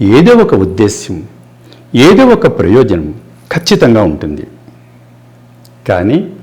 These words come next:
ప్రేమకు ఎలాంటి ఉద్దేశాలు, ఎలాంటి ప్రయోజనాలు ఉండవు. ఎందుకంటే ప్రేమ తనకు తానే ఒక బహుమతి.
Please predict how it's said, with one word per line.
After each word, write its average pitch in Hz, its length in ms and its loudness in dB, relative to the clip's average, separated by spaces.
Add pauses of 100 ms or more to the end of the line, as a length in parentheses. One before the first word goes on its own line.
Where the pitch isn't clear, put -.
(500)
ప్రేమకు 113 640 0 (360)
ఎలాంటి 131 380 2
ఉద్దేశాలు, 113 800 -2 (380)
ఎలాంటి 143 380 2
ప్రయోజనాలు 104 880 0 (200)
ఉండవు. 110 280 0 (2250)
ఎందుకంటే 113 680 0 (1040)
ప్రేమ 160 280 4
తనకు 185 380 0
తానే 113 480 0
ఒక 202 220 2
బహుమతి. 107 500 -2